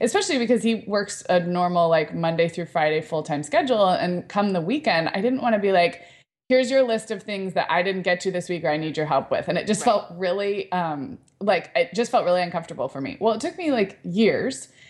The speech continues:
Speaker 1: to realize that he actually really likes that. Not that he wants to spend his whole week doing chores, but he, I wanted him to see the things I was seeing around the house.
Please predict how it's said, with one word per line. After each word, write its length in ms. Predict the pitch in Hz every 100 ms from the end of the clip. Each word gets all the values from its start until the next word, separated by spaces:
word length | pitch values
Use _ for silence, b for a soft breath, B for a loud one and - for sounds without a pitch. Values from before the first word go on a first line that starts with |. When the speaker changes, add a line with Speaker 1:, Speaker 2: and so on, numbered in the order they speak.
| b b _ -
Speaker 1:
to 120 | 262
realize 360 | 233 233 220 214
that 220 | 208 -
he 180 | - 247
actually 400 | 214 214 226 196 - _
really 360 | 175 190 185 170
likes 360 | 170 190 185
that. 200 | - -
Not 160 | 233 269
that 80 | 294
he 60 |
wants 220 | 262 226 -
to 80 | 196
spend 240 | 202 180
his 140 | 175
whole 200 | - 170
week 300 | 165 147 - _
doing 260 | - 170 147
chores, 320 | 147 277 233
but 180 | - 175
he, 360 | - 240 - B B B _ -
I 220 | 220 294
wanted 320 | 302 262 240
him 240 | 190 214 208
to 140 | 196
see 240 | 180 196 190
the 140 | 190
things 260 | 190 170 170
I 120 | 160
was 140 | 160
seeing 320 | - 156 160
around 260 | 160 151 143
the 60 | 143
house. 380 | 123 151 214